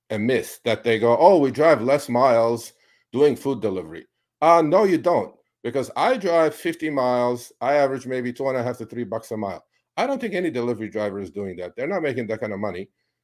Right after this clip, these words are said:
One. Two, demand is gone. People, you need to wake up. You need to get back into rideshare. You, you all switched correctly during the pandemic to food delivery, Instacart, whatever you switched into. Now it's time to pivot back.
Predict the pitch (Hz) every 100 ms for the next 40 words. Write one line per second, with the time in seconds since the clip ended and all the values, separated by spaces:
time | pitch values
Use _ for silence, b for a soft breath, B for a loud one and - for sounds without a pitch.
0 | _ - 123 107 82 _ - 160 147 147
1 | _ 127 160 214 202 - 120 95 139 123
2 | 87 - _ _ _ _ _ 147 143 160
3 | 160 123 139 143 127 120 117 95 107 123
4 | 123 120 120 120 117 110 104 101 - 87
5 | - _ _ _ _ - 98 120 131 220
6 | 214 165 175 - 127 131 143 147 139 131
7 | 135 127 127 117 123 127 - 117 117 113
8 | 110 120 117 117 113 107 113 117 - 117
9 | 117 110 104 101 110 110 101 - 95 -
10 | 120 170 220 - _ _ _ _ 95 107
11 | 120 131 - 113 113 107 104 110 123 107
12 | 92 -